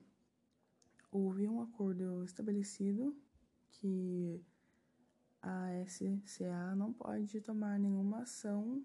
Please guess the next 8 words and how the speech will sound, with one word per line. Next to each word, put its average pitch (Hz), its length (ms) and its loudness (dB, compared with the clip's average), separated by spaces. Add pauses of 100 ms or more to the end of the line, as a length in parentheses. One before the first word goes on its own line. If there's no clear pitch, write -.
(140)
que 214 200 -2
contrarie 214 840 0
as 202 180 0
decisões 196 880 0
da 208 120 -2
Convenção 190 540 -2
de 196 120 -4
Constantinopla. 202 1000 -4